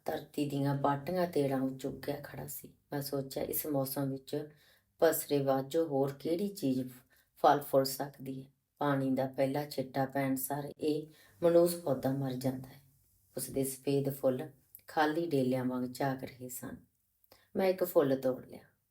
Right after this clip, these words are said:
ਉਸੇ ਵੇਲੇ ਇੱਕ ਮੋਟੀ ਗਿਰਝ ਆਪਣਾ ਕਸਮੈਲਾ ਖੰਭ ਫੜਾਉਂਦੀ ਹੋਈ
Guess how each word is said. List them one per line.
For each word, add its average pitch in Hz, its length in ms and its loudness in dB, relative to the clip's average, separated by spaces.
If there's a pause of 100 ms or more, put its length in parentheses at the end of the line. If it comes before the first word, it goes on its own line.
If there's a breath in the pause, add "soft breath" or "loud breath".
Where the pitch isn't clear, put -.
(840)
ਉਸੇ 170 240 6
ਵੇਲੇ 120 280 2
ਇੱਕ 135 240 -2
ਮੋਟੀ 143 480 -2
ਗਿਰਝ 131 280 2
ਆਪਣਾ 131 420 -2
ਕਸਮੈਲਾ 131 560 -4
ਖੰਭ 135 300 -10
ਫੜਾਉਂਦੀ 131 600 -4
ਹੋਈ 127 280 -4